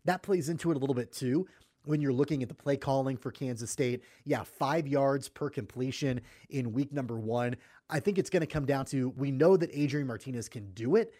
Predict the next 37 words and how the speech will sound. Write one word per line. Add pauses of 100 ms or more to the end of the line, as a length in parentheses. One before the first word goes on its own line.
(220)
It's
just
a
question
of (180)
who
else
is
he
gonna
throw
the
football
to, (300)
and,
and (640)
are
we
going
to
see
some
other
guys (280)
be
able
to
step
up (340)
at
the
wide
receiver
position
for
Kansas
State